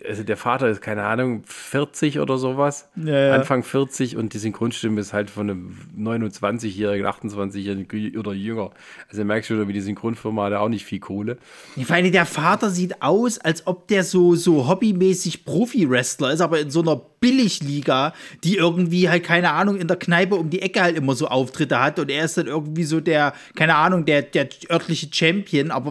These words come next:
Speaker 2: weiter bringt das halt eben nicht. Äh, weiß
Speaker 1: Der
Speaker 2: ich
Speaker 1: sieht
Speaker 2: nicht.
Speaker 1: aus, ähm, so ein bisschen wie, ich weiß nicht, ob du, du hier Dings kennst, ähm, äh, wie heißt die, diese Serie?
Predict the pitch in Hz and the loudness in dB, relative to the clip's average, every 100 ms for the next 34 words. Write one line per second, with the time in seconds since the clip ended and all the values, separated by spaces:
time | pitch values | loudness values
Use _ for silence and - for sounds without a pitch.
0 | 135 160 165 - 190 208 135 120 117 120 | 2 2 2 0 -2 0 -2 -2 -2 -4
1 | 110 107 123 - - - - - - - | -4 -4 -4 -6 -16 -20 -20 -20 -16 -4
2 | 147 143 143 - 165 170 170 117 127 110 | 0 0 -2 -6 -2 0 0 0 0 2
3 | 117 220 220 - 127 160 143 147 - 127 | 4 4 2 -2 0 2 2 -2 -2 -6
4 | 127 156 - 165 139 139 139 139 123 - | -4 -2 0 2 2 0 0 0 0 -4
5 | 120 123 131 131 123 104 _ 120 107 113 | -6 -2 -2 -2 -6 -10 _ -8 -6 -6
6 | 98 110 104 120 139 - 123 117 107 - | -4 -2 -2 -4 -8 -6 -4 -4 -6 -12
7 | - 101 98 95 90 _ - - - _ | -6 -4 -4 -6 -8 _ -20 -20 -20 _
8 | - 101 90 - - 104 98 110 107 - | -10 -6 -6 -10 -14 -12 -6 -6 -6 -8
9 | 90 98 95 101 101 98 | -12 -10 -6 -4 -2 -4